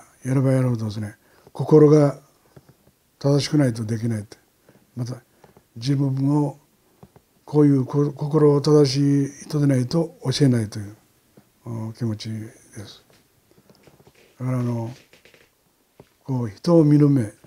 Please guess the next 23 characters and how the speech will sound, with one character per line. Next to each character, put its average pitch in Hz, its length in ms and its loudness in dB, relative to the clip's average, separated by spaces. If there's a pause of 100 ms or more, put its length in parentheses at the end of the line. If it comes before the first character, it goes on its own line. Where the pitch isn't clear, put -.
(320)
空 160 200 -2
手 147 100 -2
や 170 60 2
っ 156 40 0
て 143 100 -4
で 127 60 -2
す 110 80 -6
ね、 113 240 -6 (540)
あ 117 80 -12
の、 113 280 -10 (1120)
な 127 100 -10
ん、 123 220 -12
な 135 120 -8
ん 131 40 -6
て 123 80 -14
い - 20 -12
う - 40 -8
ん - 20 -8
で 110 40 -10
す - 80 -14
か、 127 60 -10
あ 123 40 -6
の、 120 200 -8